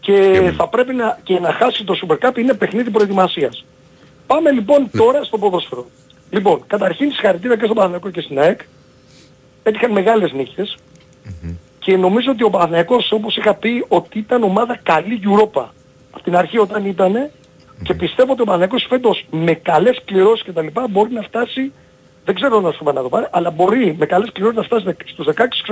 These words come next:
Speaker 1: οκτώ. Παίρνω ευθύνη αυτό που λέω. Όσο για τον Ολυμπιακό. Ο Ολυμπιακός επιμένω ότι είναι μια ομάδα καλή conference. Έχει δομικά προβλήματα στο κέντρο. Σου είχα πει ότι αν τραυματιστεί ή ο Έσε ή ο Καμαρά,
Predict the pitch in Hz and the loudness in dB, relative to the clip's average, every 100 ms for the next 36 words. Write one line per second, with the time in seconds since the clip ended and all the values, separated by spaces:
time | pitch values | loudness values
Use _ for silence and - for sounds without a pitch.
0 | 202 - 165 - 233 262 262 - 196 254 | -6 2 0 2 0 2 0 -6 -10 -2
1 | 233 170 165 135 131 123 123 _ _ _ | -2 -2 -6 -14 -14 -16 -18 _ _ _
2 | _ _ _ _ - - - _ - - | _ _ _ _ -20 -20 -20 _ -16 -2
3 | 277 294 277 247 226 202 214 214 170 143 | 0 0 2 4 2 2 -2 0 -2 0
4 | 180 170 156 170 247 220 196 214 254 214 | -2 2 0 0 -2 -2 0 2 4 2
5 | 240 226 226 220 247 233 - 160 202 247 | 2 2 4 2 2 0 -2 -2 -2 -2
6 | - 214 214 135 123 110 - - _ _ | 0 0 0 -4 -8 -12 -16 -20 _ _
7 | _ _ - 196 226 214 - 151 139 175 | _ _ -4 -2 -2 -6 -8 -6 -2 -2
8 | 165 220 247 226 185 170 156 139 - - | -2 0 2 2 0 0 -2 -2 -10 -6
9 | 135 123 143 226 _ _ _ _ _ _ | -6 -2 -2 -2 _ _ _ _ _ _
10 | _ _ - - 226 208 247 226 196 214 | _ _ -12 -6 0 0 2 2 2 2
11 | 247 202 - - 175 170 - 247 - 208 | 0 -2 -8 -2 0 0 -2 -10 -2 2
12 | 240 233 233 - 165 131 - _ - 196 | 6 4 2 -4 -6 -6 -8 _ -6 0
13 | 220 196 156 127 135 175 | 2 2 0 -2 0 0